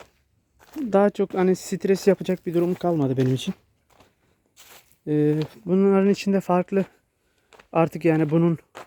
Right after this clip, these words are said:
pasifloranın derdi bittikten sonra diyeyim artık. Diğer, e, tropik meyvelerin denemelerini de yapacağız.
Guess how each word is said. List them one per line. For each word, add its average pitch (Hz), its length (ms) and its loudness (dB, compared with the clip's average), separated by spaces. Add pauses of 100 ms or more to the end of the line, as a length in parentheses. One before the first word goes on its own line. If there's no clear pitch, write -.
(340)
pasifloranın 156 800 -2 (560)
derdi 139 340 2
bittikten 139 360 -6
sonra 127 260 -2
diyeyim 117 160 0
artık. - 300 -8 (840)
Diğer, 160 280 4 (200)
e, 135 440 -6
tropik 147 360 -6
meyvelerin 139 600 0
denemelerini 135 500 0
de 139 60 -2
yapacağız. - 440 -8